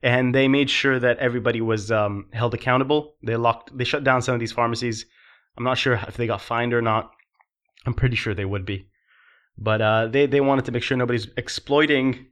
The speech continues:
you know, people's need for, uh, sanitizers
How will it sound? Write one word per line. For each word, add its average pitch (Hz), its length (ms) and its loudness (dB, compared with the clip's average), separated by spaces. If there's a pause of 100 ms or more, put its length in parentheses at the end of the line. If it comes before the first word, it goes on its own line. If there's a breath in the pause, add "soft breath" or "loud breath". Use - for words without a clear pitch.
(140)
you 120 160 -8
know, 113 380 -4
people's 117 320 -4
need 135 500 0 (640)
for, 117 500 0
uh, 113 360 2
sanitizers 113 880 -2